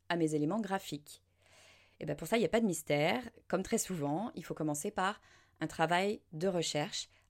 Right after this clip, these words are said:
avant de se lancer dans la création à proprement parler. Je sais, c'est pas forcément le plus drôle, on a tout de suite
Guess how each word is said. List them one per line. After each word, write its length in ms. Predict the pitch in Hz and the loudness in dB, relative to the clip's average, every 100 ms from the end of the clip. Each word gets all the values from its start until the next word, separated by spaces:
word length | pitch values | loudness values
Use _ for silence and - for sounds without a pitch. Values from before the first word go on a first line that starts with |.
| _ | _
avant 260 | 175 165 185 | 2 2 0
de 80 | 214 | -2
se 80 | 185 | 0
lancer 300 | 160 151 185 | 0 -2 -2
dans 100 | 160 | -2
la 100 | 151 | -2
création 520 | - 165 147 - 180 | -2 -2 -2 -2 -4
à 80 | 156 | -4
proprement 400 | 160 - 160 160 | -6 -4 -4 -2
parler. 340 | 151 139 147 _ _ _ | -4 -8 -14 _ _ _
Je 200 | 147 151 | -6 0
sais, 400 | 160 - 151 - - | 0 0 -2 -2 -6
c'est 220 | - 202 | -8 -6
pas 140 | 165 | -4
forcément 380 | 160 175 196 185 | -2 -2 -2 -4
le 80 | 180 | -4
plus 140 | - | -6
drôle, 280 | 151 147 196 | -2 2 4
on 100 | 175 | 2
a 100 | 147 | 0
tout 200 | 147 - | -2 -6
de 60 | 233 | -4
suite 360 | - 214 - | -4 -6 -8